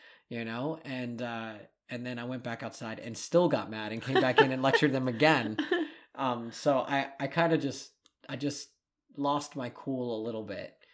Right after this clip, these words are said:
Speaker 1: Um, I mean, I, well, I'm not, I didn't lose my cool. I didn't, like,
Speaker 2: No,
Speaker 1: I
Speaker 2: yeah.
Speaker 1: don't, did I yell?
Speaker 2: N-, no.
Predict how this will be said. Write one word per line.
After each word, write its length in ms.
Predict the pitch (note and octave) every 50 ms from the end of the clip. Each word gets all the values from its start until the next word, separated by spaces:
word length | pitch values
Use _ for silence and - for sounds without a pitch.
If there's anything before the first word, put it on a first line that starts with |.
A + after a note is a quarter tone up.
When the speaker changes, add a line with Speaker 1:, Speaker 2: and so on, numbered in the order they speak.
| _ _ _ _ -
Speaker 1:
Um, 320 | - A#2 A#2 A2 G#2+ G#2 - _
I 40 | -
mean, 120 | C#3 D3
I, 120 | F3+ G3+ G#3 - -
well, 120 | G3 G3+ A3
I'm 60 | -
not, 140 | A4 - A#3
I 40 | A3+
didn't 220 | B3+ E4 G3 D3
lose 140 | C3+ B2+ A#2
my 100 | A#2+ A2+ G#2+
cool. 200 | - - A#2 G#2
I 80 | B2 E3+
didn't, 280 | A3 G#3+ C3+ A2 G2+ - _ _ -
like, 180 | - A2 - A3
Speaker 2:
No, 340 | B3 D4+ D#4 B3 G3+ F#3 F#3
Speaker 1:
I 40 | G3+
Speaker 2:
yeah. 80 | - -
Speaker 1:
don't, 280 | F3+ F3 E3 - _ -
did 100 | C#3+ C3+
I 60 | D3+
yell? 340 | D#3 C3 A#2 A#2 C3+ D#3 D#3
Speaker 2:
N-, 220 | C#3 C#3+ D3 - - _ _ _ _ _ _
no. 380 | - D3+ C3+ B2+ B2+ C3+ F#3